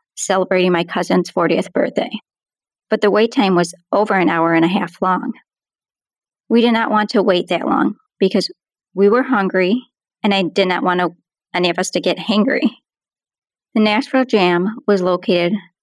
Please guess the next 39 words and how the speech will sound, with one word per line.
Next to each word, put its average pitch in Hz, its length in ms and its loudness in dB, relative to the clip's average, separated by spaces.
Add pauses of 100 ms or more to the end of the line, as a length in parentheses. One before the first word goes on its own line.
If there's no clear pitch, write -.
(240)
around 185 320 0
the 208 80 0
corner 175 340 0
from 175 220 -2
our 170 80 0
original 165 420 0
location - 640 0 (340)
in 202 80 4
a 226 120 4
tiny 214 420 -4
little 175 280 0
house 180 460 -6 (600)
that - 100 0
was 185 140 0
converted 180 420 0
into 175 300 0
a 170 60 -2
restaurant. 202 520 -4 (1080)
As 220 100 0
you 240 120 2
can 240 160 2
tell, 233 360 -2 (240)
there 202 140 2
seems 208 300 0
to 208 80 -2
be 208 120 0
a 196 60 0
trend 180 340 -2
with 165 140 0
houses 175 400 -2
turning 175 320 2
into 175 240 0
restaurants - 480 -4
with - 180 -4
me. - 320 2 (800)
I'm 226 100 2
just 233 240 0
a 226 40 -4
believer 220 560 0